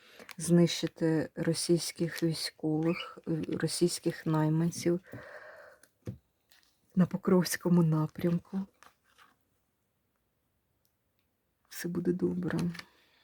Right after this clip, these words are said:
Да, вони намагаються виграти час,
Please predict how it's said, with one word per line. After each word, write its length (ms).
Да, 400
вони 200
намагаються 640
виграти 480
час, 680